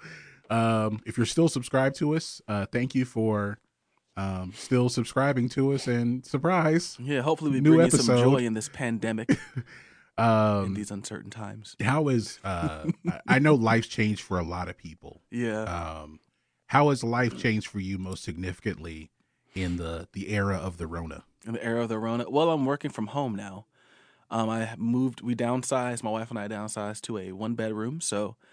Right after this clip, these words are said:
Speaker 2: I'm, um, working out of a one bedroom apartment. And I mean, it's cool 'cause, like, we didn't move into a one bedroom apartment without a lot of stuff.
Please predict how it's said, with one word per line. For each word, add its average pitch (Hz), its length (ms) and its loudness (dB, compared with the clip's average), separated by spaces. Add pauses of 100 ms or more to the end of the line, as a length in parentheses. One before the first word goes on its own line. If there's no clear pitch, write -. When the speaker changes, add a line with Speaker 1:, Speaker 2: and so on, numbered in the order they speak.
(560)
Speaker 2:
I'm, 113 360 0
um, 98 460 -8 (840)
working 135 360 0
out 120 100 2
of 113 80 -2
a 110 40 -4
one 117 240 0
bedroom 117 300 -4
apartment. 127 540 -2 (560)
And 110 840 -4
I 117 80 0
mean, 123 220 2
it's 113 140 -2
cool 135 360 -2
'cause, 101 300 -8 (640)
like, 123 220 0
we 139 120 6
didn't 147 300 2
move 131 240 6
into 127 320 2
a 120 60 6
one 120 220 2
bedroom 113 280 0
apartment 107 300 -2
without 110 300 -2
a 113 40 0
lot 110 200 -4
of 92 60 -10
stuff. - 580 -4